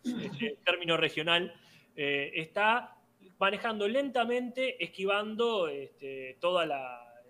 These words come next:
Speaker 1: la, las pequeñas carretillas que hay. No suele haber mucho tránsito a esta hora en esta parte, en la Acrópolis. Más que nada ven oficiales que entran y salen,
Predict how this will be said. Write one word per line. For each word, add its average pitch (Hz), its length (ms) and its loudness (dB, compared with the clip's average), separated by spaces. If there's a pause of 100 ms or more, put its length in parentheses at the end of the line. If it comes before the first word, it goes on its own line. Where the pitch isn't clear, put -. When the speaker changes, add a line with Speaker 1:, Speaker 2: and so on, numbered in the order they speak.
Speaker 1:
la, 156 140 -10
las 156 140 -2
pequeñas 196 380 -4
carretillas 165 540 -4
que - 120 -8
hay. 135 140 -4
No 185 140 -2
suele 220 320 -4
haber 196 400 2 (480)
mucho 196 400 -2
tránsito 170 720 -2
a 147 100 0
esta 156 280 -2
hora 170 460 4
en 160 120 2
esta 160 300 -2
parte, 156 500 2
en 135 120 -6
la 131 80 -6
Acrópolis. 127 520 -10 (140)
Más 247 140 0
que 240 100 -8
nada 247 200 -2
ven 226 140 -6
oficiales 202 460 -6
que 202 100 -8
entran 185 200 -10
y 143 40 -18
salen, 185 680 0